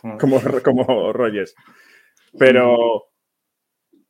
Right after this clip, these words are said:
Speaker 2: pero es que los Astros son perros viejos todos, y, o casi todos. Y yo creo que tienen unas ganas de sacarse el San Benito del cubo de basura de encima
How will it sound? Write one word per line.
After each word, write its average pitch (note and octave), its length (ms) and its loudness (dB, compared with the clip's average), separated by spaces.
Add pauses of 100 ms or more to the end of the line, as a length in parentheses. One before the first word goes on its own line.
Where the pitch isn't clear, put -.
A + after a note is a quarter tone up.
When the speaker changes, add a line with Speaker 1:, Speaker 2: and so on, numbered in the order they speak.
Speaker 2:
pero A2+ 240 -6
es B2 80 -8
que D#3 120 -8
los C#3+ 160 -6
Astros D3 380 -8
son C#3 440 -10
perros C3+ 340 -6
viejos C3+ 400 -6
todos, A#2+ 640 -10 (240)
y, A2+ 220 -6
o G2+ 120 -8
casi G#2 260 -12
todos. A#2 560 -10 (140)
Y A2+ 680 -6
yo G#2+ 100 -8
creo B2+ 140 -8
que C3 80 -4
tienen B2 220 -6
unas B2 260 -8
ganas A#2 300 -8
de G#2+ 100 -10
sacarse A2 520 -10
el G#2+ 100 -12
San G#2+ 200 -12
Benito G#2+ 400 -8
del A2 400 -8
cubo A2+ 220 -6
de A2 60 -4
basura G#2+ 500 -6
de G2+ 80 -6
encima B2+ 640 -8